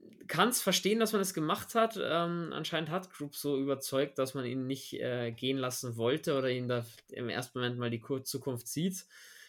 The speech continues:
Ob das die richtige Entscheidung war, das, darüber werden wir beide uns am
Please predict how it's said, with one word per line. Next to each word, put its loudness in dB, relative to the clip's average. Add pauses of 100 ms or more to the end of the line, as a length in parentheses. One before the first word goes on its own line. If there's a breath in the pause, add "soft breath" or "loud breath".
(160 loud breath)
Ob -4
das -6
die -2
richtige -2
Entscheidung 2
war, 0
das, -4
darüber 0
werden 0
wir 0
beide 2
uns -4
am -6